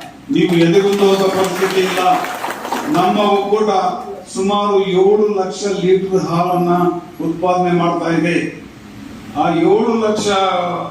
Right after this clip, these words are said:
ಲೀಟರ್ ಹಾಲು ಉತ್ಪಾದನೆಯಲ್ಲಿ, ಆ, ನಾವೆಲ್ಲ ಕೂಡ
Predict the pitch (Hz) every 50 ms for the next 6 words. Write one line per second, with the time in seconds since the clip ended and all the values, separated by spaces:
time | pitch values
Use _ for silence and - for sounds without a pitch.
0 | - - - 151 175 190 202 196 208 208 190 185 180 180 175 175 175 175 180 185
1 | 190 190 190 180 180 180 175 - - 190 190 190 185 185 175 180 180 196 196 180
2 | 165 156 156 156 - - - - - - - - - 135 156 156 160 156 156 151
3 | 151 151 147 143 139 139 143 143 - 165 175 175 175 175 185 202 220 240 262 262
4 | 254 214 220 220